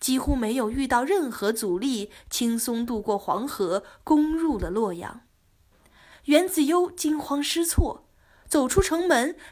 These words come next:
看见元辉正骑马要逃。元子优大声呼喊，可是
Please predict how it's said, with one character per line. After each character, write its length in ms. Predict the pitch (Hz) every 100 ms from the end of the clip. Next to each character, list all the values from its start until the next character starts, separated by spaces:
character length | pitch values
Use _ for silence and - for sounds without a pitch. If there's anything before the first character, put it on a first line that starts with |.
| -
看 180 | 381
见 140 | 302 262
元 220 | 214 240
辉 300 | - 349 359 - -
正 220 | 427 294
骑 300 | - - 269
马 200 | 339 208
要 200 | 302 247
逃。 420 | - 190 185 302 - - _ - -
元 280 | 226 220
子 160 | 247 220
优 180 | 202 262
大 320 | 392 330 202
声 240 | - 240 262
呼 240 | 330 349
喊， 320 | 349 - - _ _ _ _ _ _ _ _ _ _ _ _ _ _ _
可 200 | - 220
是 500 | 202 - 214 190 185